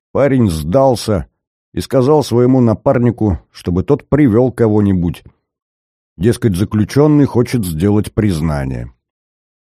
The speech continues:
Ждать пришлось недолго. Минут через пятнадцать в палату вошли два человека. Первый из них был в матросском бушлате,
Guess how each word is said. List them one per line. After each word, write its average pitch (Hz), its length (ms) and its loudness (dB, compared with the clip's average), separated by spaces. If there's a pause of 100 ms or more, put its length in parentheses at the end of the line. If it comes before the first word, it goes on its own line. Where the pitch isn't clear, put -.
(120)
Ждать 101 320 0
пришлось 156 420 0
недолго. 107 720 0 (500)
Минут 165 320 2
через 160 300 2
пятнадцать 110 680 -2
в - 100 -18
палату 117 400 0
вошли 101 400 0
два 104 240 0
человека. 76 760 -4 (720)
Первый 117 360 2
из 90 80 0
них 101 180 2
был 92 180 0
в 71 60 -4
матросском 101 680 -2
бушлате, 90 760 -4